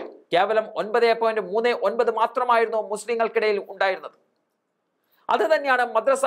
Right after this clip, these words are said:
വിദ്യാഭ്യാസത്തെ മുസ്ലിങ്ങൾക്കിടയിൽ വ്യാപകമാകാനുണ്ടായ പ്രധാന ഘടകം. ഇന്ത്യയിലെ മദ്രസകളിൽ പഠിക്കുന്ന തൊണ്ണൂറ് ശതമാനത്തിലധികം വിദ്യാർത്ഥികളും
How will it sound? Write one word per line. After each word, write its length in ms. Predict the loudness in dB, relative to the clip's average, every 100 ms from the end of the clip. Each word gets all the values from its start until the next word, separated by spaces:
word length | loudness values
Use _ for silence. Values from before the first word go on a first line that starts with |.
| -2
വിദ്യാഭ്യാസത്തെ 600 | 0 0 2 2 0 0 0 -2
മുസ്ലിങ്ങൾക്കിടയിൽ 640 | -6 -2 0 2 2 2
വ്യാപകമാകാനുണ്ടായ 1000 | 4 4 4 0 0 0 -2 2 2 2 -4
പ്രധാന 380 | -4 -2 -2 -2
ഘടകം. 260 | -4 -4 -8 _ _ _ _ _ _ _ _ _ _ -6
ഇന്ത്യയിലെ 400 | 2 4 4 4
മദ്രസകളിൽ 580 | 2 0 0 2 2
പഠിക്കുന്ന 400 | 2 0 0 0 0
തൊണ്ണൂറ് 320 | 0 0 -2 0
ശതമാനത്തിലധികം 760 | 2 2 2 0 0 -2 0 -2
വിദ്യാർത്ഥികളും 580 | -2 0 0 2 -2